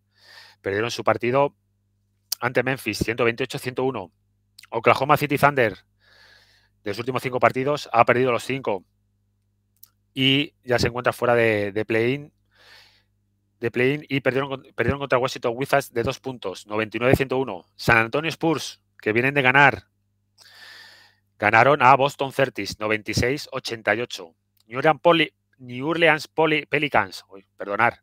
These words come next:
New Or-, New Orleans Pelicans. Venían de ganar dos, con dos victorias consecutivas, pero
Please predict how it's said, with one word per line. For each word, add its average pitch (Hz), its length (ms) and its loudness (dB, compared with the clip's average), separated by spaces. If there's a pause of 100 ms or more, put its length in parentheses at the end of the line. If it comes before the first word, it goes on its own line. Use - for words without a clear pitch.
(120)
New 117 220 -12
Or-, 147 220 -10
New 139 340 -10 (100)
Orleans 160 500 0
Pelicans. 120 800 -2 (640)
Venían 127 320 -2
de 143 100 6
ganar 131 240 4
dos, - 460 -8 (500)
con 117 140 -14
dos 139 160 -6
victorias 143 720 0 (720)
consecutivas, 139 800 0 (540)
pero 165 400 0